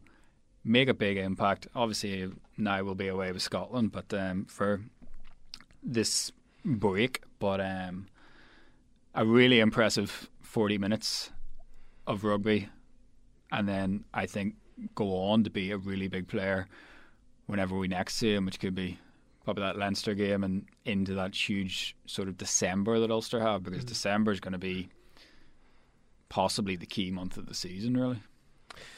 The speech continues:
Speaker 2: The surprising thing for me from this game is probably how little Ulster's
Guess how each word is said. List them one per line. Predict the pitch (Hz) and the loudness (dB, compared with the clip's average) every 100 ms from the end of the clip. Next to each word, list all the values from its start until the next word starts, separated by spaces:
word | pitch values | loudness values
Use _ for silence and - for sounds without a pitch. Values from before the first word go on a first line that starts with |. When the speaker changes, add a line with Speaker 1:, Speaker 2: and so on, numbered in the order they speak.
| - - - - - - - | -20 -20 -20 -20 -20 -20 -20
Speaker 2:
The | 190 165 | -2 -2
surprising | - 160 196 226 | 2 4 4 2
thing | 190 147 135 - - | 2 0 -2 -6 -16
for | - - 117 | -20 -8 -8
me | 120 117 107 127 | -6 -8 -8 -8
from | - 131 | -8 -6
this | 131 123 | -4 -6
game | - 127 123 113 | -6 -8 -8 -10
is | 127 | -12
probably | - - 127 175 196 196 | -6 0 0 0 -2 -2
how | - 131 131 | -2 -6 -4
little | 127 123 117 113 110 117 120 | -4 -4 -4 -4 -4 -4 -4
Ulster's | - 117 - - 117 | -6 -8 -8 -8 -8